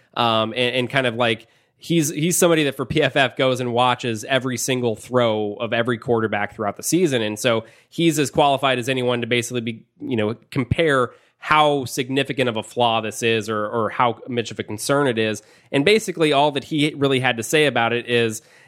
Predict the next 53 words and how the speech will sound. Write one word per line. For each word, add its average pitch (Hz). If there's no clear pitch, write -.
yeah, 220
like, 127
sometimes 185
on 165
those 147
deep 143
throws, 135
he 147
doesn't 143
necessarily, 131
what, 131
what 131
he 123
said, 113
get 135
all 139
the 135
way 123
through 120
the 104
th-, -
through 175
the 131
throw. 104
And 113
that's 135
really, 135
uh, 113
more 131
of, 120
like, 113
he's 127
not 143
fully 143
rotating 127
his 110
body, 113
getting 123
behind 127
the 113
throw. 113
It's 101
opening 131
those 120
hips 113
up 110
and 110
being 117
able 101
to 104
kind 113
of 95
drive 113